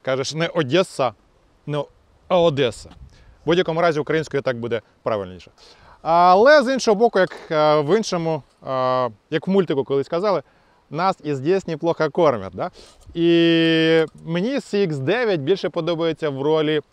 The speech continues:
транспорту для пікніків, аніж, а, як трансфер до, а, південної Пальміри, тому що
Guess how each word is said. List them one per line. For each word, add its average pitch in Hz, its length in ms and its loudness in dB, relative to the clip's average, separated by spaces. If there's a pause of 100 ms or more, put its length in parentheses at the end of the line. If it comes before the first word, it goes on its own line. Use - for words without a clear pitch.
(140)
транспорту 165 640 -2
для 143 180 0
пікніків, 165 640 -6 (100)
аніж, 143 560 -8 (240)
а, 127 160 -4
як 143 220 -4
трансфер 170 640 -2 (460)
до, 135 460 -2
а, 127 280 -4
південної 151 720 -2
Пальміри, 170 580 -2
тому 151 340 -6
що 143 320 -4